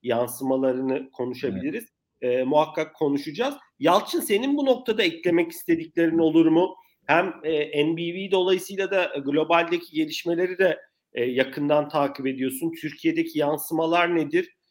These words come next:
Speaker 1: E, ben sözü sana bırakıyorum.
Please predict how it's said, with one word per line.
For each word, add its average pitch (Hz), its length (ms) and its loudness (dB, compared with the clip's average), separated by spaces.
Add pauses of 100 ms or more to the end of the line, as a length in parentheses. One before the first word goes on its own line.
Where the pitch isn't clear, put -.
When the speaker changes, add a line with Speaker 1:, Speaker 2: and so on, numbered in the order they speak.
(200)
Speaker 1:
E, 131 60 -4 (760)
ben 165 360 0
sözü 143 320 -4
sana 135 300 0
bırakıyorum. 98 460 -6